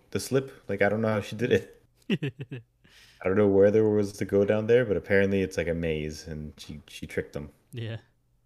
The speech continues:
Speaker 1: So
Speaker 2: Oh.
Speaker 1: she ran back up. She finds our boy.
Speaker 2: Yeah, Dean's, um,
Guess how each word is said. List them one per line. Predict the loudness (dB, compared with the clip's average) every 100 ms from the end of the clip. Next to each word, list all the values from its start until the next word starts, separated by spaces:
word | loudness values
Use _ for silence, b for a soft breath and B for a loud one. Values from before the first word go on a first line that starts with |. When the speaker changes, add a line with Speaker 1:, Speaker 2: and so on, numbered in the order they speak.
| _ _ _ _ _ _ _ _ _ _ _ _ _ _ _ _ _ _ _
Speaker 1:
So | _
Speaker 2:
Oh. | -4
Speaker 1:
she | 0
ran | 4 4 6
back | 4 4 4
up. | 4 2 _ _ _ _
She | -6
finds | -2 -2 0 -2 -6 -10 -14 -20 _ _ _ _ -8
our |
boy. | -6 -2 -2 -2 -8 _ _ _ _ B B B _
Speaker 2:
Yeah, | -10 -8
Dean's, | -6 -4 -4 -6
um, | -6 -6 -8 -12 -16 -20